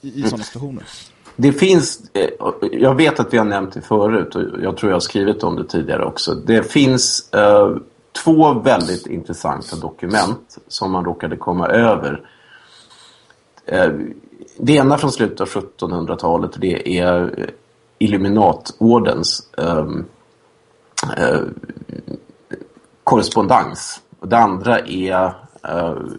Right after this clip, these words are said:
Speaker 2: korrespondensen och, eh, ja, an-,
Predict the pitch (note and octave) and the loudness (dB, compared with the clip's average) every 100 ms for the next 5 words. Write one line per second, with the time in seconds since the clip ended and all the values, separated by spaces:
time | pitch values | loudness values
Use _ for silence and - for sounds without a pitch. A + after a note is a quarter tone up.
0 | - - _ _ _ _ - A#2 - G2+ | -16 -20 _ _ _ _ -2 0 0 0
1 | G2 F2+ - F2+ E2+ E2 - - F2 F2 | 0 0 -4 -4 -4 -6 -8 -8 -4 -4
2 | D2+ - - - F2 - - - - - | -6 -10 -8 -2 -2 -2 -6 -8 -8 0
3 | G#2+ F#2+ | 0 0